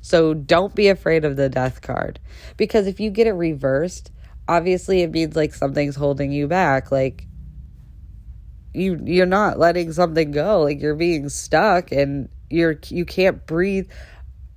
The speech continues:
a new life. So you want that puppy. You want that death card so you can just punch right through that old one and kill it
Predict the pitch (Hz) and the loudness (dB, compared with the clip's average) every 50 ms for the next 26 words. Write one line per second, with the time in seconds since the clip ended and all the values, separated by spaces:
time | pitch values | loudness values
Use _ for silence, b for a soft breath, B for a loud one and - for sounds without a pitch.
0 | - - - 180 180 160 160 170 185 190 185 170 160 156 165 185 202 170 139 - | -12 -4 0 0 0 0 0 0 0 0 0 0 0 0 2 2 2 0 0 -4
1 | - - - - - - - - b b b b b b b b b - - - | -8 -14 -18 -18 -20 -20 -20 -20 b b b b b b b b b -18 -20 -20
2 | - - - - - - 180 190 190 180 151 175 185 190 - 220 202 - - - | -18 -20 -16 -8 -4 0 0 2 2 2 2 2 0 0 0 -2 -4 -4 -6 -8
3 | - - - - - - 139 - - - 156 165 147 156 165 170 185 180 170 - | -10 -10 -8 -8 -10 -10 -10 -12 -10 -8 -6 -4 -2 -4 -4 -2 -4 -6 -4 -2
4 | 165 165 - - - 156 - - - - - - - - - - - - - - | -4 -4 -4 -6 -10 -10 -10 -10 -10 -14 -12 -10 -10 -10 -10 -10 -10 -8 -8 -8
5 | - 127 - - - - - - - 302 277 247 226 - 226 214 208 202 - - | -8 -10 -10 -12 -12 -14 -4 0 2 2 2 2 -2 0 2 4 4 4 4 2
6 | 185 180 175 175 170 165 160 160 165 165 151 156 170 165 165 151 139 127 - - | 2 4 4 4 4 4 4 4 2 2 2 2 2 2 2 2 -2 -6 -8 -12
7 | - - 214 196 170 156 143 - | -2 0 2 4 4 2 2 0